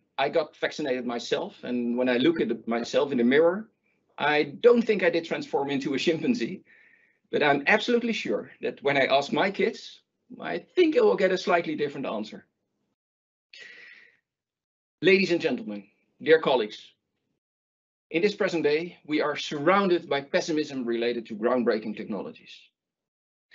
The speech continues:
But today, I will talk about why the pessimists of the past were wrong and how to be optimistic about the future. Let me give you an example of those pessimists of the past.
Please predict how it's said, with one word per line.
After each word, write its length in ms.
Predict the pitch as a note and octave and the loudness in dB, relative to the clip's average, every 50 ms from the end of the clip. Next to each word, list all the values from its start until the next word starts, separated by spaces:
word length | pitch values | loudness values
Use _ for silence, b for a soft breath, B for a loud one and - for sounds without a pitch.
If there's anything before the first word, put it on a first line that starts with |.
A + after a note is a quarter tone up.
| B B B B B B | B B B B B B
But 100 | F3 - | 0 2
today, 480 | G3 F3 E3 G3 A3+ C4 C#4+ C#4+ - - | 4 6 8 8 8 8 6 4 -4 -2
I 100 | - A3 | 0 2
will 200 | G#3+ G3 G3 F3 - - | 2 2 0 -4 0 6
talk 420 | - B3+ B3+ C4 - - - - - | 8 8 8 8 6 -4 -12 -14 -12
about 320 | E3 E3 F3+ F3 F3 E3+ F3 | -6 -2 0 0 0 0 -4
why 260 | D3 C#3+ F3 G#3 A3+ | -6 -4 -2 0 0
the 80 | G#3+ G#3 | 0 0
pessimists 480 | G3+ G3+ F3 - - D3+ D3+ D3 D3 - | -2 -6 -8 -8 -8 -10 -10 -10 -12 -14
of 60 | - | -14
the 100 | A2+ A2 _ _ - | -16 -16 _ _ 0
past 340 | E3 E3+ G#3 A3 - - - | 0 0 0 -4 -8 -8 -6
were 120 | C3+ B2 | -4 -4
wrong 420 | A#2 A#2+ D3+ D#3+ F3+ G#3+ A#3 A#3+ - _ _ _ _ _ _ _ _ _ _ - | 0 4 4 4 4 4 -2 -6 -8 _ _ _ _ _ _ _ _ _ _ -16
and 100 | B2+ A#2 | -16 -12
how 220 | - E3 F#3 G3+ | -6 -2 -2 -2
to 100 | G3+ - | -2 -2
be 160 | F#3+ D#3+ D#3 | -6 -8 -4
optimistic 600 | - C#3+ - - B2 B2 C3 - - - - - | -4 -4 -4 -2 0 0 0 0 -2 -8 -10 -8
about 220 | C3+ A#2 C3 C3 B2+ | -2 0 0 0 0
the 40 | - | -4
future. 400 | - - C3+ - - - - _ _ _ _ _ _ _ _ _ _ _ _ _ _ _ _ _ _ _ _ _ _ _ B B B B B B B B B _ _ _ | -8 -10 -10 -10 -10 -12 -16 _ _ _ _ _ _ _ _ _ _ _ _ _ _ _ _ _ _ _ _ _ _ _ B B B B B B B B B _ _ _
Let 100 | - G#3 | 0 2
me 60 | G#3+ G#3+ | 4 4
give 180 | A3 G#3+ - | 4 4 4
you 60 | G#3+ | 4
an 60 | F#3+ F3+ | 2 2
example 540 | F3 - - F#3 F3+ - - B2 A2 - - | 2 2 2 2 2 2 2 0 -2 -2 0
of 80 | A#2+ - | 2 2
those 200 | C#3 C#3 C#3 - | 2 2 2 2
pessimists 460 | - F3 E3+ - - D#3+ D3+ D3+ - | 0 0 0 0 0 -2 -2 -2 -4
of 80 | - - | -10 -14
the 60 | - | -12
past. 420 | - - B2+ - - - - - | -8 -6 -6 -6 -6 -10 -16 -18